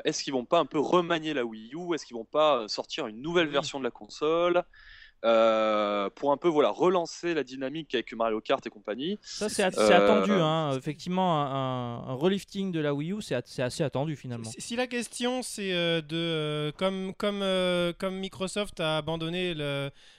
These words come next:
Speaker 2: le Kinect inclus, de faire la même chose avec le gamepad, euh, là, par contre, je dis non.
Speaker 1: Non,
Speaker 2: Il y en a
Speaker 1: ça me
Speaker 2: qui
Speaker 1: paraît
Speaker 2: ont
Speaker 1: impossible. Ça me paraît impossible parce qu'il y a trop de jeux qui dépendent, euh, des fonctionnalités, euh, gamepad.
Speaker 2: Et qu'il y a eu
Speaker 1: Mais
Speaker 2: la
Speaker 1: est-ce
Speaker 2: mise à
Speaker 1: qu'on peut
Speaker 2: jour.
Speaker 1: pas faire un, mais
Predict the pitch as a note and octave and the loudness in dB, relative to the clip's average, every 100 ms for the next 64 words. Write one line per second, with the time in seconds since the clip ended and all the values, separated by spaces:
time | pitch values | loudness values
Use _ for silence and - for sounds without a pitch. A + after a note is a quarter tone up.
0 | - D3+ D#3+ D#3 - F#3 F#3 - F3 E3+ | -10 -2 -2 -2 -4 -4 -4 -4 -6 -4
1 | F3 F#3+ F#3 D3 - D#3 D3+ D#3+ F#3 F3+ | -4 -4 -2 -4 -4 -4 -4 -4 -4 -4
2 | F3 D3+ C#3+ D3 C#3+ G3+ F3+ D3 C#3 C3+ | -4 -4 -4 -4 0 0 0 -2 -2 -4
3 | C3+ C3+ E3+ D#3+ D3 F#3 E3 C#3+ F3 G#3 | -4 -2 -4 -4 -6 -6 -8 -6 -2 -2
4 | F3 B2 - _ _ _ _ _ D#3 G3 | -2 -6 -12 _ _ _ _ _ 6 6
5 | F#3 E3+ F3+ F3+ F#3 - E3 B2 - - | 8 6 6 4 0 -6 -8 -12 -12 -6
6 | C#3 D#3+ F#3 A#3+ F#3 D3 C#3+ - E3+ D3 | -2 -2 -2 -6 -4 -2 -2 0 -4 -2
7 | F#3 - B2+ - D3 C#3 A2+ G2 G2 F#2+ | -6 -6 -10 -4 -4 -4 -6 -6 -6 -6
8 | F#2 F#2 F#2 F#2 F#2 F2+ F2+ G#2 A2 - | -8 -10 -12 -12 -14 -18 -14 -12 -8 2
9 | A2 - B2 F#2+ G2 A#2 F3+ D#3+ G#2 - | 2 6 6 6 0 0 2 2 0 -12
10 | - - C#3+ D#3+ F3 D#3+ F3 F3+ F3+ F#3 | -14 0 4 4 2 0 0 0 -2 0
11 | G3+ E3+ D3+ C3 _ _ - D#3 | 2 2 0 -4 _ _ -8 -8